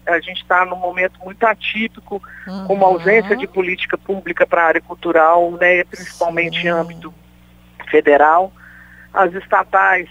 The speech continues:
Speaker 1: federais estão ausentes aí do patrocínio. Então, realmente, a gente ainda tá tendo que lutar, entendeu?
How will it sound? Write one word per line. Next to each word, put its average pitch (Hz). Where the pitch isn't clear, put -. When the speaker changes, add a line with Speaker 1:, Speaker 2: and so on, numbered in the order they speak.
Speaker 1:
federais 175
estão 190
ausentes 185
aí 165
do 165
patrocínio. 165
Então, 208
realmente, 220
a 240
gente 220
ainda 226
tá 220
tendo 214
que -
lutar, 220
entendeu? 190